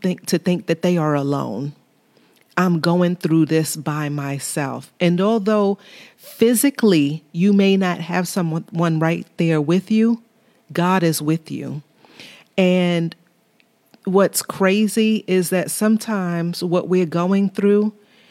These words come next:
and we're praying against it, God is using that very thing to make us stronger. Again, we're still talking about finishing strong. And although it doesn't look like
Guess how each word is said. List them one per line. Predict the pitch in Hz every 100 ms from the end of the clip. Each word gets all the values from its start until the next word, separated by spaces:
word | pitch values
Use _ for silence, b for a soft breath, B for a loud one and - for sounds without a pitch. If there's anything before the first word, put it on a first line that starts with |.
| b b b b
and | 185 175
we're | 165
praying | 156 - - 208 202 180
against | 160 175 185 -
it, | 190
God | 160 170 190
is | 190 151
using | 160 196 196 190
that | 165 156
very | 151 175 175 170
thing | - 180 165 156
to | - 156
make | 156 160 180 185
us | 139 -
stronger. | - 143 107 131 - 143 - _ -
Again, | - 156 156
we're | 160
still | 160 170
talking | 170 185 170 170
about | 147 -
finishing | 175 156 151 - 143
strong. | - - 185 160 131 139 - B B B B
And | 185 196
although | 202 196 190 170
it | 196
doesn't | 190 233 220 180 151
look | 165 190 220 -
like | 226 220 220 -